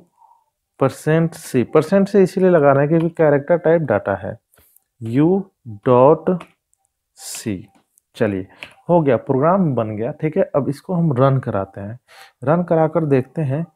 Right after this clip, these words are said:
प्रिंट करके कि क्या, अ, प्रिंट सही आ रहा है। तो चलिए रन कराते हैं। देखिए हमने रन करा दिया, लेकिन आप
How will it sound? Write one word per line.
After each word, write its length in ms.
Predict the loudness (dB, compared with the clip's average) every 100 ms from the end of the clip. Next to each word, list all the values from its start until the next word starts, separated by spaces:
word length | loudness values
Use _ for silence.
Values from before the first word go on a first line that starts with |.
| _ _ -4
प्रिंट 220 | -2 -2
करके 360 | -4 -6 -4 -6
कि 140 | -6
क्या, 340 | -6 -4 -4 -6 _ _ _ -10
अ, 100 | -10
प्रिंट 480 | -10 -10 -10 -12 _
सही 360 | -6 -4 -2
आ 180 | 0 0
रहा 280 | 0 0 0
है। 240 | 0 -2 -6 _ _ _
तो 60 | -12
चलिए 300 | -6 -2 0
रन 180 | 0 -2
कराते 360 | -4 -4 -4
हैं। 280 | -6 -6 -8 _ _ _ _ _ _ _ _ _ _ _ _ _ _ _ _ _ -20 -20 -6
देखिए 380 | -2 0 2 0 -4 _ -2
हमने 320 | 2 4 4
रन 260 | 4 2 0
करा 360 | 0 2 2
दिया, 340 | 0 -4 -6 -8 _ -20 -4
लेकिन 300 | -2 0 -2 0
आप 280 | 2 4 2